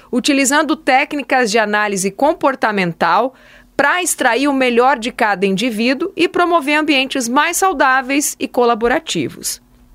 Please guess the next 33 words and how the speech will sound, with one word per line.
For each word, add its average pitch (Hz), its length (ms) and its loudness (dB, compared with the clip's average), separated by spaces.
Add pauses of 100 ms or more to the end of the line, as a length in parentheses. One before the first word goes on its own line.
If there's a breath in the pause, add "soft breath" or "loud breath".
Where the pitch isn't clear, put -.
(160)
A 277 160 4
oficina 285 500 0
acontece 233 640 0
das 180 260 0
dezenove 214 720 0
às 233 100 2
vinte 214 200 -2
e 202 40 -10
três 170 300 0
horas 180 420 2 (300 soft breath)
e 208 60 -2
será 226 360 0
oferecida 226 840 0 (100)
gratuitamente 208 1400 0
nesse 180 280 -2
dia 190 180 0
cinco 190 320 -4
de 226 80 2
agosto. 165 500 -6 (400 loud breath)
As 185 220 -2
vagas 233 360 0
são 196 200 0
limitadas 240 960 0
e 302 140 2
as 339 140 0
inscrições 294 680 -2
podem 294 460 0
ser 254 200 0
realizadas 208 800 0
no 285 160 -4
site 190 500 -2
da 180 360 0
Simacar. 196 720 -2